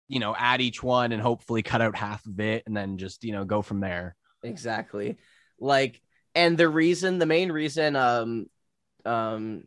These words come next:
Speaker 2: Tako Akawara, who directed, um, Godzilla versus Mothra in the Heisei series, he directed the last film, and he directs Godzilla versus Destoroyah as well. And he did, those movies are great. Like, he does a great job. Um,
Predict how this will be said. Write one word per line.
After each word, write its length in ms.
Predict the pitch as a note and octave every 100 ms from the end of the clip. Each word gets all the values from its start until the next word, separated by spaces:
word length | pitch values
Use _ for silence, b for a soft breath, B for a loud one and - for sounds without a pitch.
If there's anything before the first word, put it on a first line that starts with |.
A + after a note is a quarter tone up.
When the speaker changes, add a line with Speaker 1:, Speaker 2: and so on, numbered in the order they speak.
| -
Speaker 2:
Tako 540 | C#3+ C#3+ C#3+ C#3 C3
Akawara, 760 | C3+ - B2+ A#2+ B2+ C3+ E3+ D#3
who 400 | D3 C3 A#2+ A#2+
directed, 920 | B2+ B2+ B2 - C3+ A#2+ A#2+ A#2 A#2+ _ _ _ _
um, 560 | A2 A2+ G#2+ G#2+ G#2+ G2+ -
Godzilla 440 | C3 C3+ B2 C3+ C3
versus 300 | B2+ B2+ B2
Mothra 420 | B2 A#2+ C#3 C3
in 100 | B2+
the 60 |
Heisei 400 | A#2+ B2+ A#2+ B2
series, 460 | B2+ B2 A#2 A#2+ B2+
he 100 | C3
directed 400 | A#2 B2 B2 B2
the 60 | A#2
last 360 | D#3+ A2+ -
film, 340 | - C#3+ E3+ A#3+ b b b b _ -
and 180 | C3 B2+
he 120 | C3
directs 520 | C3 C3 B2+ - - -
Godzilla 360 | B2 A#2+ B2+
versus 280 | A#2+ A#2+ A#2
Destoroyah 580 | A2+ A2+ B2+ C3 C3 A2+
as 240 | G2+ A2 A2+
well. 280 | A2+ G#2+
And 100 | F2
he 80 | A#2
did, 300 | B2 D3 A2+ _
those 160 | D3+ D#3+
movies 220 | F#3 B2+
are 80 | A#2
great. 380 | - F3 - -
Like, 100 | C3
he 80 | D3+
does 140 | C#3
a 40 |
great 220 | - C3+ C3
job. 360 | B2 C3+ D3+ - _ _ _ _ -
Um, 460 | A2+ G#2+ G#2+ G#2+